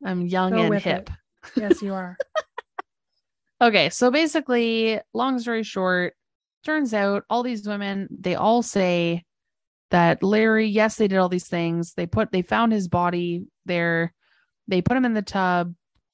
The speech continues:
Speaker 1: This Missus Turner's la-, Turner lady is an eighth grade science teacher, teacher, so she, she knew how to mix the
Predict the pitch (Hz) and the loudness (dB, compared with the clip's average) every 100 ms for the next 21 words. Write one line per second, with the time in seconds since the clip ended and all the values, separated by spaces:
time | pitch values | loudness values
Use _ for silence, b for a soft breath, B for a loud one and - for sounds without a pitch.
0 | - 190 208 220 214 - 180 175 175 180 | -8 -6 -4 -4 -4 0 2 0 -2 -4
1 | - - 202 175 170 165 160 165 170 156 | -4 -2 0 0 0 -2 -4 -2 -2 -2
2 | - 160 - 208 208 - 202 - 180 - | -4 -6 -4 -2 -2 -2 -4 -4 -8 -6
3 | - 220 208 202 185 180 185 180 - 214 | -6 -4 -4 -4 -8 -8 -10 -10 -6 -2
4 | 196 185 165 180 175 156 151 170 170 - | 0 0 -4 -6 -6 -4 -6 -8 -8 -10
5 | 165 | -14